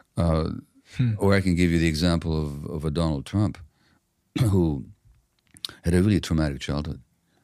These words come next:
Speaker 1: I mean, his father was a, this, as described by his psychologist niece, Mary Trump, his father, Trump's father, who is Mary's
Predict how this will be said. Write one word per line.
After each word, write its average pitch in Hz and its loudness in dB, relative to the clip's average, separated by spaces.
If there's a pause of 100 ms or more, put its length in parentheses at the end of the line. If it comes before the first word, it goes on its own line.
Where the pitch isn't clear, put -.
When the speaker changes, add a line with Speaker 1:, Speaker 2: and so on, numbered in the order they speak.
(140)
Speaker 1:
I 82 -2
mean, 80 2
his 78 2
father 80 -2
was 71 -6
a, 65 -6 (340)
this, 85 -2
as 95 -2
described 85 0
by 73 -2 (460)
his 78 -2
psychologist 80 0
niece, 78 0
Mary 80 -2
Trump, 87 -4 (500)
his 85 -2
father, 76 -4 (120)
Trump's 90 -2
father, 78 -4 (600)
who 82 0
is 78 -2
Mary's 71 -2